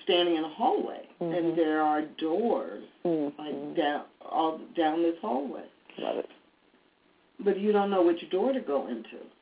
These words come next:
Speaker 2: Right.
Speaker 1: And how, what do you do, and, and how often do we just rush to the next door? Okay, well, this door is
Speaker 2: Please,
Speaker 1: right here.
Speaker 2: open,
Speaker 1: Just
Speaker 2: open.
Speaker 1: open the door and go in.
Speaker 2: <laughs>
Speaker 1: But, and it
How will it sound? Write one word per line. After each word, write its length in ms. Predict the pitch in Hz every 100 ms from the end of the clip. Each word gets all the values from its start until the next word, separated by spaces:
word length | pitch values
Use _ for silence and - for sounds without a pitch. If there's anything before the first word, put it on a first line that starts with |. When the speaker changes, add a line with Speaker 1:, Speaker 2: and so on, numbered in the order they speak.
| -
Speaker 2:
Right. 140 | - - - _ _ _ _ _ _ _ _ _ _ _ _ _
Speaker 1:
And 840 | 185 180 175 170 170 165 170 151 - _ _ _ _ _ _
how, 680 | - - - 190 190 190 190
what 220 | - 190 214
do 40 |
you 220 | 233 190 180 - _ _ _ 160 151 -
do, 320 | 220 233 175
and, 320 | 180 170 156
and 200 | 175 180
how 200 | 185 175
often 640 | - 170 170 170 139 139 151
do 100 | 170
we 120 | 165 165
just 280 | 160 151
rush 300 | 143 143 151 151 -
to 80 | 160
the 100 | 143
next 260 | 139 139 - -
door? 200 | 156 135 185
Okay, 140 | - 175
well, 160 | -
this 140 | 196 -
door 120 | 427 392
is 40 |
Speaker 2:
Please, 120 | 311
Speaker 1:
right 120 | 233 190
here. 260 | 208 226 311
Speaker 2:
open, 240 | 359 254 - 185
Speaker 1:
Just 60 |
Speaker 2:
open. 200 | 403 359
Speaker 1:
open 220 | 294 233 226
the 100 | 233
door 320 | 466 - -
and 240 | 220 226
go 200 | 214 247
in. 120 | 277 -
Speaker 2:
<laughs> 1080 | 196 208 220 220 190 - - 202 190 180
Speaker 1:
But, 440 | 233 220 214 214 208 - -
and 120 | 208 226
it 140 | 196